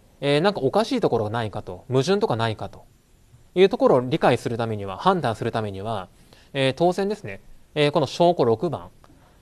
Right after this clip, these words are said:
えー、これも必要ですよね。で、さらに、えー、この証言、えー、これダブリューツーの証言っていうのはこれ、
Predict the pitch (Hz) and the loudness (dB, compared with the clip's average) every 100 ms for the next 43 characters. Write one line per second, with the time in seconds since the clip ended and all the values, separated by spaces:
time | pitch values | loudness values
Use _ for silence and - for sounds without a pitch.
0 | - 139 131 127 214 254 151 - - 113 | -2 2 4 2 2 0 -2 -6 -6 -4
1 | 113 123 - 107 80 90 - - _ _ | -2 -4 -10 -16 -14 -18 -18 -20 _ _
2 | _ _ _ _ _ _ _ _ _ _ | _ _ _ _ _ _ _ _ _ _
3 | _ _ _ _ _ _ _ _ _ _ | _ _ _ _ _ _ _ _ _ _
4 | _ _ _ _ _ _ _ _ _ _ | _ _ _ _ _ _ _ _ _ _
5 | _ _ _ _ _ _ _ 185 208 208 | _ _ _ _ _ _ _ 4 4 6
6 | 277 147 147 120 101 _ _ - 151 151 | 4 4 0 -2 -6 _ _ -2 2 4
7 | 180 131 - 190 214 214 113 90 - _ | 2 0 2 4 4 2 -4 -6 -20 _
8 | _ _ - 151 151 226 143 131 240 339 | _ _ -4 2 6 6 6 4 2 4
9 | 349 359 381 262 - 165 175 151 123 - | 2 2 0 0 4 4 4 0 -2 0
10 | 123 117 | 2 2